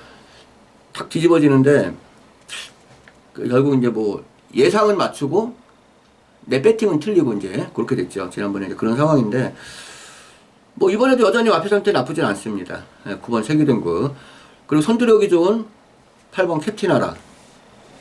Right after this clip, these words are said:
그 정도. 그 안쪽에 있는 오 번 갈색 물결. 요것도 이제 구백 미터 뛰어, 계속해서 뛰고 있는 마필이고.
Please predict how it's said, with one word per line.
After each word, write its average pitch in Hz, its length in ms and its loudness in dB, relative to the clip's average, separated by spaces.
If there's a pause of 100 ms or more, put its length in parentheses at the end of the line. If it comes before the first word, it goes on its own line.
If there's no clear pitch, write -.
(1600)
그 147 80 -2
정도. 117 440 2 (680)
그 147 100 -2
안쪽에 175 360 4
있는 160 200 4
오 135 140 6
번 139 140 4
갈색 123 300 -2
물결. 101 400 -2
요것도 202 260 4
이제 190 100 2
구백 160 240 0
미터 165 240 -2
뛰어, 185 400 4
계속해서 156 520 -4
뛰고 208 240 2
있는 147 180 6
마필이고. 98 580 -4